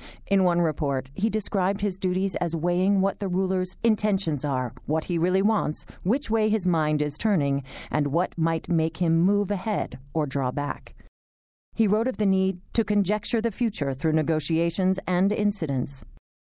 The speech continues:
All in all, it seems that he was expected to bring the gifts of a psychologist to the task of a prophet. He did it very well,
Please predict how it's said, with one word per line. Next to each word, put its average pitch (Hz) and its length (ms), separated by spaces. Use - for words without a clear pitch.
All 175 240
in 170 100
all, 185 380
it 196 140
seems 226 260
that - 140
he 285 120
was 320 160
expected - 540
to 180 80
bring 185 260
the 254 80
gifts 185 360
of 147 100
a 156 60
psychologist 160 960
to - 100
the 202 80
task - 560
of 147 140
a 131 40
prophet. - 520
He 196 200
did 269 220
it - 260
very 156 380
well, 143 460